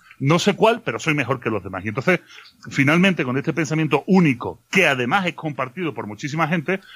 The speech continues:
como soy mejor que los demás, no tengo que esforzarme, o sea, no, sí, lea Descartes, no, no me jodas, tío, yo prefiero leer a la bruja Lola, ¿no? Es mucho más rápido y no, mucho más efectivo. Para que me diga, para que me diga lo que ya sé, que es que soy mejor que los demás, no me hagas que me lea Kant,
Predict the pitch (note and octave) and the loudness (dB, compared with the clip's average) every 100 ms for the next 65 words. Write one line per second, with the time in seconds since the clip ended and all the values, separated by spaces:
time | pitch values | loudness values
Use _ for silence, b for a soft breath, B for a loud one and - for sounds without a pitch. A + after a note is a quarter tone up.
0 | B B - E3 C#3+ C3 B2 A2+ - _ | B B -2 0 2 0 0 -2 -10 _
1 | - - - F3+ F#3 F3 F#3+ F#3+ F3+ F3+ | -18 -10 0 0 2 0 0 -2 -2 2
2 | F3+ F3 E3+ E3 D#3 E3+ D3 C3 A#2+ B3+ | 2 2 0 0 0 -2 -4 -4 0 0
3 | E3 A2+ B2 B2 C3+ B2+ B B - F3 | 0 -2 0 0 0 -2 B B -2 0
4 | F3+ G#2+ B2 A#2+ G#3 A3 - E3+ B2 G3 | 0 -2 0 2 4 2 0 -4 -4 -4
5 | C#3 B2 C3 B2+ F3+ G2 - A2 G2 G#2 | -2 -2 -4 0 0 0 -2 -4 -2 -4
6 | B2 C#3+ C#3+ C3 C3+ C3+ B B - B2+ | -2 -2 0 2 2 0 B B -2 2
7 | B2 B2 B2 F3+ B2+ G2+ D#3 B2+ A2+ A2+ | 2 0 0 0 -2 -4 -6 -6 -8 -6
8 | B2 C#3+ B2 A#2 C#3+ C3 C3+ C3 A2+ A2 | -4 -2 0 2 0 2 0 2 0 -2
9 | - A#2+ G2+ - B2 G3+ B2+ - B B | -6 0 0 0 -4 -4 -6 -14 B B
10 | B - C#3+ C#3 C3+ C3 D3+ F#3 - - | B 0 2 2 0 0 2 2 0 0
11 | E3+ D#3 D3 A#3 C#4+ B3 F3 D#3+ - G2 | 0 0 -4 -2 0 0 -4 -6 -8 -6
12 | D3+ D#3 G3 E3+ D#3 A#2+ C3 C#3 E3 D#3+ | -4 -2 -2 -2 -4 -2 -4 -2 0 0
13 | F#3 F#3 G3 B B - A#2+ D#3+ E3 D#3 | 0 0 -2 B B -20 -12 -2 2 4
14 | D#3 D#3+ F3 F3+ D3+ B2+ B2 B3+ E3+ | 4 2 0 0 0 0 2 2 0